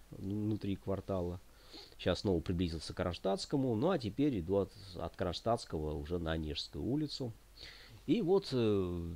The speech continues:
там, вот видите, видны два дома страшных таких, э, чё-, таких практически чёрных, э, вот, по Онежской улице, э,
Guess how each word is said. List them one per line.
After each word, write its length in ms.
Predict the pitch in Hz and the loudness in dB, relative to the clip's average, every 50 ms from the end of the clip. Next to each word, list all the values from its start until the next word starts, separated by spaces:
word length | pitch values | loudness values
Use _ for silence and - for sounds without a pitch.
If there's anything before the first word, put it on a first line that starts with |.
| 85 - | -2 2
там, 220 | 98 92 82 76 82 | 2 2 2 2 -4
вот 160 | 85 82 - | -6 -4 0
видите, 280 | - 107 95 - - 104 | 2 0 0 2 0 2
видны 360 | 104 113 95 104 104 95 85 | 2 4 4 4 2 2 0
два 400 | 85 90 95 98 95 90 87 80 | 0 0 2 4 4 4 4 2
дома 380 | 87 90 123 165 190 185 180 160 | 2 2 4 4 4 4 4 0
страшных 580 | - - - 135 131 120 - - - 113 - | 0 2 4 6 6 6 4 0 -6 -6 -4
таких, 480 | - - - - - 107 95 - - - | -4 -4 -4 -2 -2 -4 -4 -4 -8 -10
э, 540 | 87 87 90 90 90 90 87 87 87 87 87 - | -8 -8 -6 -6 -8 -8 -8 -8 -8 -8 -10 -10
чё-, 200 | - - 85 90 - | -12 -12 -14 -12 -10
таких 280 | - 80 - - - | -12 -12 -12 -14 -14
практически 460 | - - 90 - - 98 - - - 92 | -10 -10 -8 -6 -4 -6 -6 -4 -6 -6
чёрных, 640 | - - 107 101 104 95 92 90 90 - - - - - - - - - - - - - - - - - | 0 4 6 6 6 6 2 -4 -6 -6 -8 -20 -20 -20 -20 -20 -20 -20 -20 -18 -18 -18 -18 -20 -20 -14
э, 60 | - - | -10 -8
вот, 520 | 78 80 80 82 85 90 85 85 - - - - | -6 -6 -4 -2 0 0 0 -2 -2 -8 -14 -4
по 120 | - 90 90 | 2 2 4
Онежской 440 | 90 92 92 87 - - - - 90 | 4 4 2 2 0 -2 -2 0 2
улице, 580 | 120 156 170 160 135 - - 123 113 110 110 107 - - - - - - | 4 6 6 4 4 2 2 2 2 2 2 -4 -14 -20 -20 -20 -18 -14
э, 360 | - - - 85 82 85 90 | -12 -10 -10 -8 -8 -8 -8